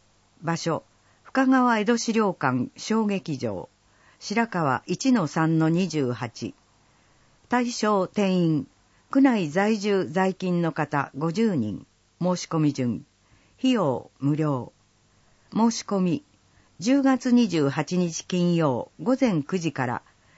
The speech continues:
社会福祉協議会総務課に電話、ファックス、または窓口で。電話、三六四七一八九五。ファックス、三六四七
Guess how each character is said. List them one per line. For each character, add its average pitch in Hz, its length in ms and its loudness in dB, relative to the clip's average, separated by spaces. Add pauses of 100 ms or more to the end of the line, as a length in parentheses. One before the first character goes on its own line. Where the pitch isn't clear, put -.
社 220 160 -6
会 269 240 -2
福 - 180 -6
祉 - 180 -6
協 220 220 0
議 202 160 -4
会 135 240 0
総 170 200 0
務 170 180 0
課 151 160 -2
に 147 240 0 (320)
電 220 260 0
話、 190 220 -4 (160)
フ 220 120 -4
ァ - 20 0
ッ - 20 -14
ク - 120 -18
ス、 - 220 -10 (140)
ま 170 140 -4
た 262 160 -2
は - 180 -4
窓 147 260 -2
口 120 280 -4
で。 - 160 -14 (840)
電 175 300 0
話、 151 180 -2 (380)
三 262 320 4
六 190 320 2
四 151 280 4
七 135 320 -2 (120)
一 247 260 -4
八 240 400 -4
九 156 240 0
五。 131 380 -4 (420)
フ - 120 -4
ァ - 20 -2
ッ 180 40 -6
ク - 100 -20
ス、 - 220 -8 (500)
三 254 340 4
六 233 320 0
四 156 320 4
七 127 340 0